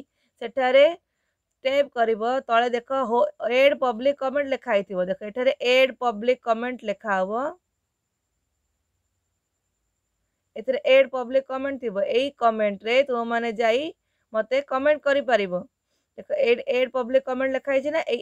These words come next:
ଏଡ୍ ପବ୍ଲିକ କମେଣ୍ଟକୁ ଯାଇ ମୋତେ ମା-, ତୁମମାନଙ୍କର କ୍ଲାସ୍ ଆଉ ଚାପ୍ଟର, କୋଉ ଚାପ୍ଟରରେ କୋଉ ନମ୍ବରରେ ଡାଉଟ୍ ଅଛି ତାହା ମୋତେ ଲେଖି ପଠାଇଲେ ମୁଁ ତୁମମାନଙ୍କର ଡାଉଟ୍ କ୍ଲିୟର କରିବି।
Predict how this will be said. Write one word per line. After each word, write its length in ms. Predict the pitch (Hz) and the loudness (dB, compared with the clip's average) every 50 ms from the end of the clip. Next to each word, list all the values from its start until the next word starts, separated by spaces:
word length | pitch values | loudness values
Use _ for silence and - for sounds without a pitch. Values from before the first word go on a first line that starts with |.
| - - | -2 -2
ଏଡ୍ 160 | 240 247 254 226 | -2 -2 -2 -2
ପବ୍ଲିକ 360 | 240 247 233 220 262 262 262 | -4 -4 -2 0 0 0 0
କମେଣ୍ଟକୁ 480 | - 233 220 226 226 226 220 - 226 220 | 0 -2 -2 -2 -4 -6 -6 -8 -8 -4
ଯାଇ 340 | 202 233 269 277 277 294 320 - _ _ _ _ _ _ _ | 0 2 4 4 4 2 0 -4 _ _ _ _ _ _ _
ମୋତେ 280 | 226 220 226 220 247 233 | -4 -4 -4 -2 -4 -2
ମା-, 180 | 233 233 233 | -2 -2 -2
ତୁମମାନଙ୍କର 680 | 214 - 254 254 254 247 247 240 240 247 240 247 262 262 | -4 -4 -4 -2 0 0 0 0 0 0 0 0 0 0
କ୍ଲାସ୍ 440 | - - 233 226 226 240 269 302 294 - | 0 0 0 2 4 4 4 2 0 -2
ଆଉ 200 | - 226 226 233 233 | 0 0 2 2 0
ଚାପ୍ଟର, 440 | - 226 214 214 - _ 247 247 247 | 0 -2 -4 -4 -4 _ -8 -8 -8
କୋଉ 200 | - - 233 247 254 | -4 -4 -4 -2 -2
ଚାପ୍ଟରରେ 480 | 269 254 247 - - 262 262 254 302 302 | -2 -4 -4 -4 -4 -2 2 4 4 4
କୋଉ 280 | - 247 247 269 277 285 302 330 262 | 4 0 -2 -2 -2 -2 -4 -4 -4
ନମ୍ବରରେ 400 | 254 233 226 233 240 247 247 220 | -4 -4 -4 -2 -2 -2 0 0
ଡାଉଟ୍ 320 | 214 220 220 226 220 202 | 2 2 2 2 2 -2
ଅଛି 180 | 247 240 294 285 | -4 -4 -6 -6
ତାହା 220 | - 240 247 240 | -4 0 0 0
ମୋତେ 220 | 233 240 226 - 240 | 0 -2 -6 -8 -8
ଲେଖି 260 | 220 220 208 - 247 | -10 -10 -12 -14 -12
ପଠାଇଲେ 400 | 214 247 240 240 294 302 302 285 | -10 -10 -6 -2 0 0 2 2
ମୁଁ 120 | 285 254 247 | 0 -2 -4
ତୁମମାନଙ୍କର 460 | - 254 240 240 247 240 233 226 226 | -8 -8 -8 -6 -6 -6 -4 -6 -4
ଡାଉଟ୍ 260 | 196 202 196 190 190 190 | -2 0 0 0 0 -2
କ୍ଲିୟର 260 | _ 202 190 208 208 | _ -8 -8 -8 -6
କରିବି। 360 | - 240 233 247 247 269 302 | -6 -4 -4 -2 -2 -2 -4